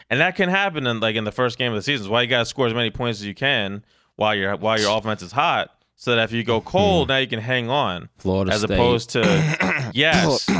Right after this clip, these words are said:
Speaker 1: Oh my God, that was so annoying.
Speaker 2: <coughs>
Speaker 1: I'm not even a
Speaker 2: We,
Speaker 1: Florida
Speaker 2: we,
Speaker 1: State fan.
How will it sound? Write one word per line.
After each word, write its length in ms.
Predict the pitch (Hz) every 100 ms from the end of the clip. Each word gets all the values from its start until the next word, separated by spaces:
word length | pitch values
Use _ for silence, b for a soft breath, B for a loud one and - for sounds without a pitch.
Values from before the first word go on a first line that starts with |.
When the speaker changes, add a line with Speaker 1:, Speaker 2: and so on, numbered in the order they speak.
| 117 -
Speaker 1:
Oh 140 | 143
my 160 | 123 95
God, 420 | 95 107 101 95
that 80 | 127
was 160 | 139
so 160 | 127 104
annoying. 320 | 95 95 92
Speaker 2:
<coughs> 1500 | 87 151 - - - _ _ _ _ _ _ _ _ - -
Speaker 1:
I'm 80 | 202
not 80 | 240
even 100 | 208
a 20 |
Speaker 2:
We, 40 | -
Speaker 1:
Florida 180 | 175 160
Speaker 2:
we, 20 |
Speaker 1:
State 240 | 156 127
fan. 400 | 123 131 104 85